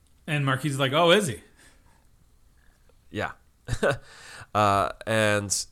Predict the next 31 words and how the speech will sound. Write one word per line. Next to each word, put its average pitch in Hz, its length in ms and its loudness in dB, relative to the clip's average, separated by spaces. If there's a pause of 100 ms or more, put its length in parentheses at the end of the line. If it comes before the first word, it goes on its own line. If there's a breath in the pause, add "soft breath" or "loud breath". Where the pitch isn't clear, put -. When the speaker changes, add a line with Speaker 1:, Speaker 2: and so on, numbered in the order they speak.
(800)
Speaker 2:
thanks, 113 220 -2
Clara. 92 380 -4
Th-, 113 240 -4
thanks 110 200 -6
for 101 320 -6
muddying 95 380 -4
the, 87 120 -4
the 87 100 -8
waters 87 320 -6
there. 80 240 -8 (3250 soft breath)
Speaker 1:
Now, 160 80 0
do 156 80 2
we 147 80 0
keep 170 220 0
down 175 160 4
the 156 60 -4
Clara 180 320 4
train 190 320 2
while 175 180 4
we're 160 100 2
on 170 240 4
it? 185 80 -4 (1200 loud breath)
Speaker 2:
I 147 80 -2
mean, 165 200 -6
they're, 151 160 -4
they're 131 280 -4
all 143 120 0
go-, 117 160 0
it's - 200 -4
all 135 120 0
twofold. 82 560 -10